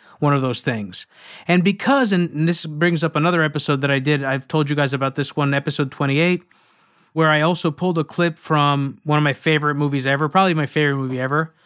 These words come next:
or trilogy, The Matrix. And it was, I think it was the second Matrix movie, and Neo was down in the machine room with the Chancellor,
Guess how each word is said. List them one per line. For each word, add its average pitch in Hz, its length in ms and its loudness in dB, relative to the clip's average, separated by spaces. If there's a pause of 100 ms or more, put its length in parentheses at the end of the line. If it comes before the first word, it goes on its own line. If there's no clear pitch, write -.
(220)
or 135 80 0
trilogy, 151 500 2
The 151 100 0
Matrix. 139 640 -4 (540)
And 147 140 2
it 156 100 0
was, 156 200 2
I 147 80 2
think 165 200 0
it 160 40 0
was 143 140 0
the 143 60 -2
second 170 420 -2
Matrix 143 440 -2
movie, 135 460 -2 (440)
and 147 420 2
Neo 180 280 2
was 156 200 0
down 160 260 2
in 151 100 2
the 143 80 0
machine 170 500 0
room 156 580 0
with 147 300 -2
the 135 100 -4
Chancellor, 147 680 0